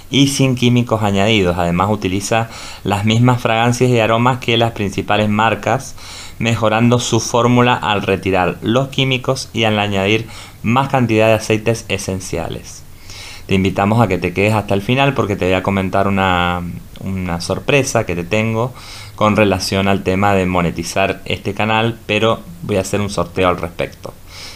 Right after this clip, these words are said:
Te cuento al final, no te cuento ahora porque si no, no sería sorpresa. Eh, y te pido que por favor te suscribas y le des like a este video y nos comentes abajo. Prouvé fue creada en el año dos mil diecisiete, es relativamente joven, ¿sí?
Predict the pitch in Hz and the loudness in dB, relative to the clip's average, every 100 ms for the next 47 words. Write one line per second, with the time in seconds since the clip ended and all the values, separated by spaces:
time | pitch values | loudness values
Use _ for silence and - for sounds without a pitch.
0 | - - - 98 92 104 98 107 104 107 | -18 -18 -4 -2 2 2 2 0 0 0
1 | 117 117 - - 104 117 104 95 101 98 | 2 0 -2 -4 0 2 2 0 0 2
2 | 95 107 - 85 - 85 82 85 85 82 | 2 2 0 -6 -4 0 0 -2 -2 -2
3 | - 80 76 - - - - - - - | -4 -6 -6 -6 -10 -14 -16 -20 -18 -16
4 | - - - - - 107 101 - 101 101 | -16 -16 -18 -8 0 2 2 2 0 2
5 | 101 98 107 98 90 101 107 110 104 104 | 0 4 4 4 2 0 0 2 2 2
6 | 104 120 110 - 107 107 107 95 90 92 | 2 0 0 -2 2 2 2 2 0 0
7 | 101 101 101 101 92 90 95 101 - - | 0 0 0 -2 0 2 2 2 -2 -2
8 | 107 104 101 95 92 90 87 92 - - | 0 0 0 -2 -2 -2 -2 -4 -4 -2
9 | 90 80 - - - - - - - - | 0 0 -4 -12 -12 -8 -6 -6 -8 -10
10 | - - 120 139 151 147 131 123 120 123 | -6 2 4 6 4 2 0 2 4 4
11 | 120 107 113 120 113 104 107 113 113 101 | 4 4 4 4 2 0 0 0 2 0
12 | 98 90 - 135 123 101 107 113 - 165 | -2 -4 0 0 2 0 0 -2 -2 0
13 | 147 101 110 110 110 117 113 104 - 147 | 2 2 0 0 2 0 -2 -4 2 4
14 | 107 113 127 - 87 104 | 4 2 -4 -6 -4 -4